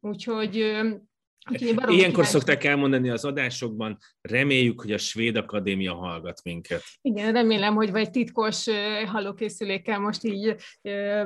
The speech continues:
Speaker 1: veszik az adást. Úgyhogy, úgyhogy én mindenképp nagyon-nagyon ajánlom ezt a könyvet, mert én a maga filmom módján nagyon-nagyon szórakoztató, de közben meg tök fajsúlyos témákat is beleszőtt ebbe a könyvbe.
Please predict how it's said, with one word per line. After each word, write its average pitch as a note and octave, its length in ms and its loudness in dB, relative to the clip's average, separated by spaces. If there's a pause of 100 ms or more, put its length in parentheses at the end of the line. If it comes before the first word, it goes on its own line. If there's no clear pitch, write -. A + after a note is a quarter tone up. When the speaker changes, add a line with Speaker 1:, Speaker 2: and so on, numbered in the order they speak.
Speaker 1:
veszik A3+ 300 -4
az G3+ 100 -2
adást. A#3 560 -2
Úgyhogy, A#3 600 2
úgyhogy A#3 320 -4
én A#3+ 120 2
mindenképp G#3+ 520 0 (540)
nagyon-nagyon G#3 520 0
ajánlom F#3+ 440 0
ezt F#3+ 200 -6
a G3+ 80 -6
könyvet, G3+ 480 -2
mert G#3 180 2
én G#3 140 2
a A3 60 4
maga A#3 280 4
filmom G#3 360 -4
módján G3+ 400 -4
nagyon-nagyon B3 500 2
szórakoztató, A#3+ 720 -2
de G#3+ 120 -6
közben A3+ 260 -2
meg G#3+ 140 -4
tök - 280 -10 (400)
fajsúlyos F#3 800 -4 (120)
témákat F3+ 500 -6
is F3+ 160 -8
beleszőtt F3 540 -8
ebbe F3+ 200 -6
a F3 140 -12
könyvbe. F3+ 480 -12